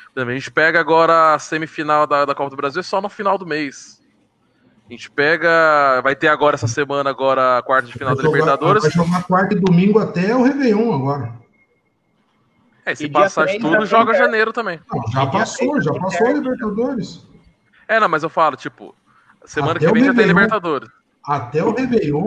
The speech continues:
Speaker 1: É quarta e domingo.
Speaker 2: se eu não me engano, serão vinte e um jogos, é, sete
Speaker 1: Sete
Speaker 2: jogos,
Speaker 1: jogos e
Speaker 2: vinte e um
Speaker 1: vinte e um dias, isso.
Speaker 2: Ó, isso aí, velho, isso aí é pesado. Isso aí é pesado. Isso é pesado. Hum.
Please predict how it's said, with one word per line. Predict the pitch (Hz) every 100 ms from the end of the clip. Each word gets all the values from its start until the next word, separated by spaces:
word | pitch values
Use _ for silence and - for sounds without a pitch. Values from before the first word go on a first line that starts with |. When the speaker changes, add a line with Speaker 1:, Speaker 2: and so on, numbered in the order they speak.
| 262
Speaker 1:
É | 208
quarta | 147 143
e |
domingo. | 214 233 - - - _ _
Speaker 2:
se | 110 170
eu |
não | 226
me | 240
engano, | 180 147 214 240
serão | 214 208 196
vinte | 147 196 262 269
e |
um | 254 156
jogos, | 117 135 208 254 139
é, | 147 139 123
sete | 113 180 202
Speaker 1:
Sete | 214 160
Speaker 2:
jogos, | 165 -
Speaker 1:
jogos | 214 170 175
e | 208
Speaker 2:
vinte | 165
e | 160
um |
Speaker 1:
vinte | 180
e | 139
um |
dias, | 117 -
isso. | 123 117 _ - -
Speaker 2:
Ó, | - 123
isso | 110 -
aí, | 113 123
velho, | 160 165 113
isso | - 147
aí | 147
é |
pesado. | 151 165 - 120 120 110 147 - - _
Isso | -
aí | 165
é |
pesado. | 165 143 113 107 113 127 131 - - - _ _ _ _ _ _ _ 127
Isso | 156 175
é |
pesado. | 170 135 - 113 110 - - - _ 117
Hum. | 135 139 139